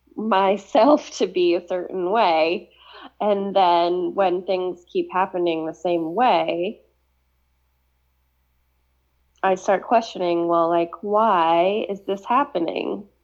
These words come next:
Why, why, why, why can't this be a different way? And that kind of brings the spotlight onto, hmm, let's, let's start to notice when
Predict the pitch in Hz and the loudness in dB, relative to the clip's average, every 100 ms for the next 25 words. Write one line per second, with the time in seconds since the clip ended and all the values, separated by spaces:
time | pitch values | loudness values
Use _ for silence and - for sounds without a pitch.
0 | - 196 196 208 185 196 208 - 190 185 | -6 2 2 4 4 2 0 -10 -2 0
1 | 196 180 185 196 202 220 202 - 185 190 | 0 -4 -4 -4 -4 -4 -4 -4 -4 -4
2 | - 190 185 180 185 185 175 202 214 - | -6 0 0 0 -2 -2 -4 0 2 0
3 | - - _ _ _ _ _ - 190 190 | -4 -10 _ _ _ _ _ -6 -2 0
4 | - 196 180 175 180 175 170 175 - _ | 0 0 0 0 0 0 0 -2 -6 _
5 | - 175 175 175 156 160 156 - - 160 | -8 -8 -2 0 2 2 2 2 -2 -4
6 | - 175 160 151 156 165 _ _ _ _ | -4 -4 -2 -2 -4 -10 _ _ _ _
7 | _ _ _ _ 302 214 170 165 - - | _ _ _ _ -2 0 0 -2 -6 -12
8 | _ - 180 175 - - 175 170 - - | _ -6 -6 -6 -12 -4 0 0 -4 -12
9 | - 185 175 165 160 165 180 _ _ _ | -4 0 0 0 -2 -4 -8 _ _ _
10 | _ _ _ _ _ - 185 180 180 165 | _ _ _ _ _ -2 2 4 4 4
11 | - 190 - 185 180 165 160 160 156 156 | 2 -2 -12 -4 0 2 2 2 2 2
12 | 160 170 185 190 | 0 -2 -6 -10